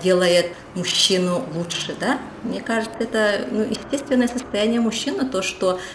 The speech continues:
когда люди создают семью, У них, э, как бы есть договорённость, у вас, э, и обязанности, и забота о семье, о детях как бы поровну делится. Всё же, говорят, с детства идёт, да? Я вот видела, что папа всегда заботился о нас,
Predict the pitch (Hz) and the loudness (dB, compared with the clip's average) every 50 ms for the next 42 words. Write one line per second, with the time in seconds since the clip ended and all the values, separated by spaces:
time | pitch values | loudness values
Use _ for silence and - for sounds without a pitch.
0 | - - 180 175 - 185 185 185 185 196 196 185 185 180 180 180 175 175 170 170 | -8 -6 -6 -2 2 2 2 4 4 2 2 2 0 0 0 -2 -4 -6 -6 -4
1 | 170 185 180 - - - 190 180 175 190 269 415 - - - - - - - - | -2 -2 -2 -2 -4 -4 -4 -2 -2 0 -2 -2 -2 -6 -10 -16 -20 -20 -20 -20
2 | - - - - - - - - - - - - - - 170 170 180 185 185 185 | -20 -20 -20 -20 -20 -20 -20 -20 -20 -20 -20 -14 -10 -8 -6 -4 -2 -2 -2 -4
3 | - - 214 190 175 175 180 170 165 165 156 - - 165 170 165 - - 170 175 | -6 -8 -8 -8 -8 -8 -8 -10 -10 -10 -10 -8 -6 -4 -4 -4 -6 -6 -4 -4
4 | 170 170 165 165 - 180 160 156 147 - 247 285 415 370 262 - - - - - | -4 -6 -6 -6 -4 -2 -2 -2 -2 0 -2 -2 0 0 -2 -2 -2 -6 -12 -18
5 | - - - - - - - 165 151 170 190 220 - - - - 170 165 156 - | -18 -18 -18 -18 -16 -10 -8 -4 0 2 4 4 4 2 0 0 0 0 -2 -2
6 | - - - - - - - 180 170 170 165 160 - 170 - - 202 254 285 262 | -6 -10 -12 -12 -14 -12 -10 -8 -8 -6 -6 -6 -6 -4 -2 0 2 2 2 4
7 | 262 247 240 240 233 233 - - - - - 233 233 - 196 180 180 180 165 147 | 4 4 6 4 2 0 -4 -8 -8 -4 -2 0 0 0 -2 -4 -4 -4 -6 -8
8 | 151 202 226 254 254 - 240 233 226 226 226 - 175 - - - 175 170 175 196 | -4 -2 -2 -2 -2 -2 -2 -2 -2 -2 -4 -6 -8 -8 -8 -10 -8 -4 -2 0
9 | 240 220 175 160 - 202 190 190 - - 190 - - - 175 170 - 165 - - | 0 2 0 -2 -2 -2 -4 -2 -2 -4 -6 -6 -8 -10 -10 -8 -10 -10 -10 -8
10 | - 175 175 175 160 160 160 160 147 151 175 190 170 - - - - - - - | -6 -4 -2 -2 -2 -4 -6 -8 -8 -8 -8 -8 -8 -10 -12 -16 -16 -12 -10 -10
11 | - - 240 226 226 214 196 196 185 185 190 190 180 165 170 180 180 - - - | -2 0 0 2 2 2 0 2 2 2 2 0 -2 -2 -2 -2 -4 -4 -6 -8
12 | 180 160 151 165 160 - - 190 254 285 - - - - - - - - - - | -8 -8 -8 -8 -10 -6 -2 -2 -2 -2 -4 -8 -16 -18 -18 -18 -18 -14 -2 0
13 | 190 190 202 196 - 190 254 392 - 349 220 180 175 - - - 185 190 180 180 | 2 2 2 2 2 0 2 2 2 2 2 0 0 -2 -2 0 2 2 2 2
14 | - 226 285 - 233 220 - - - - 180 180 185 185 170 151 147 160 170 170 | 2 0 2 2 0 0 0 -2 -4 0 0 2 2 2 0 -2 0 0 0 0
15 | - - - - - - 180 87 - - - 80 | 0 -4 -8 -10 -10 -10 -10 -8 -8 -8 -10 -10